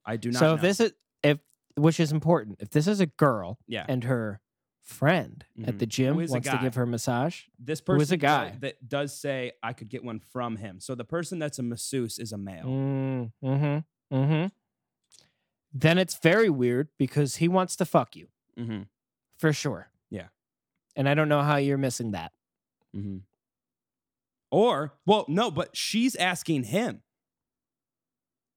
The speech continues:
Speaker 2: Oh.
Speaker 1: Or he, he or she is asking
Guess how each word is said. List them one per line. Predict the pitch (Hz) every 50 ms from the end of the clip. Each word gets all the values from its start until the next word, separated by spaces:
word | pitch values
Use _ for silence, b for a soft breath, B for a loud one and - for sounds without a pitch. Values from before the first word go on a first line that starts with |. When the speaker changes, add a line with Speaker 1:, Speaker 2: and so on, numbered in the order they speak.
| _ _ _ _ _ _ _ _ _
Speaker 2:
Oh. | - 139 160 208 247 247 202 120 - - _ _ _ _ _ _ _
Speaker 1:
Or | 139 156 156 143
he, | 131 - 196 220 190 120
he | - 147 190 185
or | 175
she | 160 - - 226 202 165
is | 143 123
asking | 104 143 143 139 - - 151 143 135 127 110